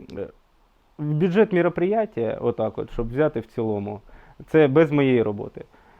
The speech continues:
Я ж сам собі не плачу. Це десь приблизно півтори тисячі баксів.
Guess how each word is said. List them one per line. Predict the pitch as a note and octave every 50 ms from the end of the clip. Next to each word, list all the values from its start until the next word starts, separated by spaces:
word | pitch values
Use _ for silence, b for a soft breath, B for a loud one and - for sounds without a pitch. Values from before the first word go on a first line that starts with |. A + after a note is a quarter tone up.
| b b
Я | A#2+ A#2+ A#2+ A#2+ A2+
ж | -
сам | - C3 B2 A#2
собі | - - A2+ A2 A2+
не | A2+ A2
плачу. | A2 - A#2+ A#2 - - - D3 - B B B B B B
Це | - - D3+ C#3+
десь | C3+ E3 F#3 F#3+ F3 -
приблизно | - C#3+ C3+ C3 C#3+ D#3 D#3 C3+ C3+ B2+ A2+
півтори | - C3+ A#2+ - - B2+ C3+ C#3 B2+
тисячі | - B2 A#2 - A#2+ G#2+ - -
баксів. | G#2 G2+ - - - - - -